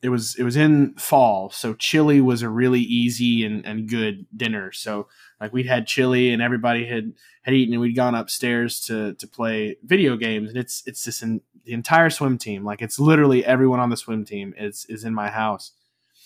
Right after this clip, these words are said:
And these two girls decided that it would be a funny idea to, uh, tickle me.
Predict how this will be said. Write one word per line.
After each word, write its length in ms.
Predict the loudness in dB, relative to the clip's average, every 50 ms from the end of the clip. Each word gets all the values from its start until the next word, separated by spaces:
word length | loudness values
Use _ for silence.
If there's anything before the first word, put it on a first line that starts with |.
| -20 -20 -20 -20 -20 _ _ _ _ _ _ _
And 460 | -8 -8 -6 -6 -6 -8 -8 -10 -10 -12 _
these 680 | -2 0 2 4 4 4 2 0 -2 -4 -8 -8 -10 _ _
two 300 | -4 2 4 4 4 4
girls 840 | 4 4 4 4 4 4 2 2 0 -2 -2 -4 -8 -10 -12 -14 _ _ _ _ _ _ _ _ _ _ _ _
decided 580 | -10 -8 -6 -2 2 2 4 4 4 2 2 0
that 100 | 0 -2
it 100 | 0 0
would 140 | 0 0 2
be 160 | 2 2 2
a 40 | 0
funny 320 | 0 0 0 2 2 2
idea 720 | 0 0 0 0 2 2 4 4 4 4 2 0 -2 -4 -8 _ _ _ _ -10
to, 720 | -2 0 0 2 2 2 2 0 0 0 0 -2 -4 -6 _ _ _
uh, 360 | -4 -4 -2 -2 -2 -4 -6 -10 _ _ 0
tickle 300 | 0 0 0 2 -2 -2
me. 340 | -2 -4 -6 -10 -12 -16